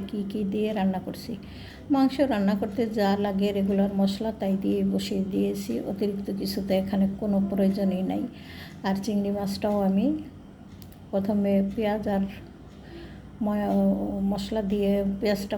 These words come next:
কষিয়ে নিয়েছি, তারপরে ওই তো সবজিটা দিয়ে দিলাম। এখন চিংড়ি মাছটা দিয়ে একটু কষিয়ে হালকা ঝোল রেখে নামিয়ে নেব। এইভাবে রান্নাটা আজকের মতো শেষ করে নিলাম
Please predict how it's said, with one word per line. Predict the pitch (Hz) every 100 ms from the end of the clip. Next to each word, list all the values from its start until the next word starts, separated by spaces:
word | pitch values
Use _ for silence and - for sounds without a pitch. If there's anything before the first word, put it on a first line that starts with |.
| -
কষিয়ে | 202 - 240
নিয়েছি, | 240 262 - 415 453
তারপরে | 302 240 - 208
ওই | 202 196 196
তো | 226 294 - - - - -
সবজিটা | 202 190 220 208
দিয়ে | 196 214 220
দিলাম। | 202 214 262 294 247
এখন | 196 - 214 240 - - - -
চিংড়ি | 208 208
মাছটা | 202 202 202 214
দিয়ে | 208 196
একটু | 196 202
কষিয়ে | 220 - 269 440 480 - - - - - -
হালকা | 247 233 233
ঝোল | 202 202 202
রেখে | 208 208 - 339 -
নামিয়ে | 240 196 185 185
নেব। | 180 - - 196 - -
এইভাবে | 208 220 226 214 220
রান্নাটা | 196 190 190 202 202
আজকের | 196 - 190
মতো | 190 196
শেষ | 196 - 190 196 -
করে | 190 185
নিলাম | 185 185 190